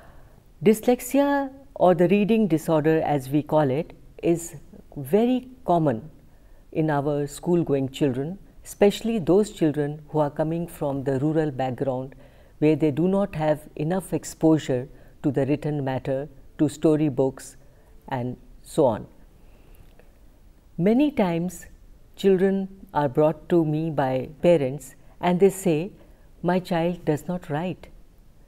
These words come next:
But when I start assessing, I find that he has a simple problem. He does not read. And if you do not read, you do not write.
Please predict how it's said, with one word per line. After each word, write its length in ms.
But 180
when 160
I 120
start 440
assessing, 680
I 180
find 540
that 260
he 220
has 340
a 80
simple 500
problem. 540
He 320
does 360
not 280
read. 320
And 180
if 160
you 100
do 240
not 320
read, 300
you 400
do 180
not 280
write. 420